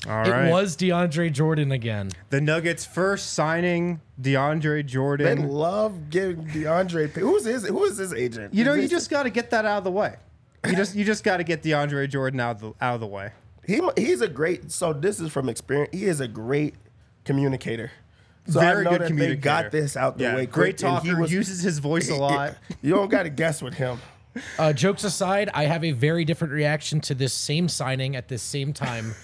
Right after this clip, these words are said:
Speaker 1: <laughs>
Speaker 2: than I did last year. I really like it. Don't think he's gonna play much, and I think that's the idea, and I think that's fine.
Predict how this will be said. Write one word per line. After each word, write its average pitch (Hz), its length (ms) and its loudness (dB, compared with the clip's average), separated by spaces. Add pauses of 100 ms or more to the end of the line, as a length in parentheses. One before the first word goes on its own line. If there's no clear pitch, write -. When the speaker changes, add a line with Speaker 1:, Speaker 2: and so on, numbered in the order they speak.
Speaker 1:
<laughs> - 220 -20
Speaker 2:
than 135 120 2
I 127 100 2
did 127 280 0
last 127 320 0
year. 123 320 -2 (360)
I 254 60 4
really 285 300 2
like 254 320 0
it. 160 240 -4
Don't 190 200 2
think - 140 -6
he's 185 160 0
gonna 185 180 2
play 175 300 0
much, 156 460 -4 (240)
and 127 120 2
I 139 80 4
think 156 240 0
that's 143 220 0
the 139 200 0
idea, 135 540 -4
and 120 140 -4
I 117 80 2
think 120 220 -2
that's 120 240 0
fine. 117 400 -4